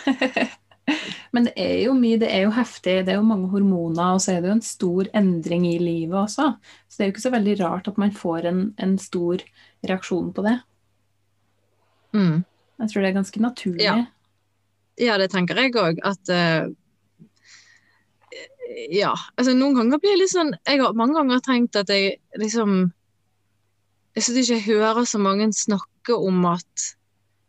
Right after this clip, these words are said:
Speaker 2: eh, altså, snakke om hvor vanskelig det er å få en baby, da.
Speaker 1: Mm.
Speaker 2: At det, det kan være ganske sånn, eh, ja, altså, du, du aner jo liksom ikke hva du holder på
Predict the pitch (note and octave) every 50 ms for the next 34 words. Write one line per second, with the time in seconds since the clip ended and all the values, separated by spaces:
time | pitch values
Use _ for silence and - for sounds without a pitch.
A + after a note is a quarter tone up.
0 | _ _ _ _ _ _ _ _ _ _ _ _ _ - - - - B3+ - -
1 | - A3 G3+ A3+ A3 - A#3 A3+ - - C4 B3+ A#3 - A3+ G3 F#3+ G#3+ G#3 G3
2 | G3+ G#3+ - - - E4 B3+ G#3 G#3 A3+ A#3 G#3 - - C4+ B3 G#3 F#3+ F#3+ F#3+
3 | F3+ - _ _ _ _ _ F#3+ F#3+ A#3+ A#3 A#3 A3+ G3+ F3+ E3+ E3 E3 E3+ E3
4 | F3+ A3 C4+ - _ _ _ _ _ _ _ G#3+ G3+ F#3+ F3 F3 - G#3 G#3+ -
5 | - A3+ G#3 A#3 A#3 A3+ A3 G#3 G#3+ A#3+ - C4 A#3+ G#3 G3+ G3+ G3+ G#3+ A3 G#3
6 | G3+ G3+ F#3+ - - A3 G3+ A3 G#3 G3+ F#3+ F#3+ F#3 E3+ - _ _ _ _ _
7 | _ _ _ _ _ _ _ _ _ _ _ _ _ _ _ _ _ _ _ _
8 | _ _ _ _ _ _ - G#3+ G#3 G3+ G3+ G3 G3 F#3+ F#3+ F#3 F#3 F#3+ - -
9 | - - - - - - - - - _ _ _ _ _ _ _ _ _ _ _
10 | _ _ _ _ _ _ _ _ _ _ _ _ _ _ _ _ _ _ _ _
11 | _ _ _ _ _ _ _ _ - A#3 A3+ G3 F3+ F3 - - B3+ A#3+ A#3+ F#3+
12 | G3+ B3 A#3 C4+ C4+ G#3 G#3+ A#3+ C4+ B3+ A3+ - A#3+ A#3+ B3 B3+ C#4 C4+ A#3+ G#3+
13 | G3+ G#3+ A3 - B3+ B3 A#3+ B3+ - - C4 A#3 A3+ G#3 G#3+ G3+ G3+ - - D#4
14 | D4+